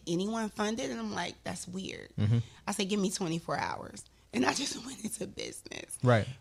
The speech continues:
Speaker 1: Pretty
Speaker 2: And then from there,
Speaker 1: much.
Speaker 2: and then from there, that's where the business funding took off.
Speaker 1: That's where it took off. And it became very clear to me.
Speaker 2: Mm-hmm.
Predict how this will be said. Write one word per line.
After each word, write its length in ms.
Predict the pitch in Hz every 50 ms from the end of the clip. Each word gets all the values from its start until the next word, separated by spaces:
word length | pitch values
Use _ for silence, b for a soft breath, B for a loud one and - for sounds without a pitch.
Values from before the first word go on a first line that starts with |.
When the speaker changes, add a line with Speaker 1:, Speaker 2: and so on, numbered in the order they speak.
| - -
Speaker 1:
Pretty 180 | - 117 113 117
Speaker 2:
And 80 | 120 120
then 60 | - 120
from 60 | 120
there, 140 | 131 143 143
Speaker 1:
much. 80 | 131 101
Speaker 2:
and 100 | 113 117
then 80 | 117
from 140 | 110 120 117
there, 120 | 120 123 113
that's 200 | 110 110 98 117
where 80 | 113
the 60 | 113
business 220 | 104 120 120 120 113
funding 260 | - 143 135 135 135
took 180 | 135 151 - -
off. 280 | - - - - - - -
Speaker 1:
That's 240 | 165 160 185 - -
where 140 | 175 165 156
it 140 | 156 156 151
took 260 | - - 156 - -
off. 380 | 160 147 156 123 104 - - - - - _ -
And 680 | 190 180 175 175 175 175 175 175 170 170 170 170 - - -
it 280 | 190 190 175 - - -
became 680 | 185 185 180 - - - 208 180 170 170 165 170 165
very 480 | 165 160 160 180 180 185 190 180 180
clear 560 | 180 - - - - 190 202 220 220 220 226 220
to 240 | - - - 180
me. 420 | 156 170 160 110 107 92 80 71 - -
Speaker 2:
Mm-hmm. 180 | 110 110 107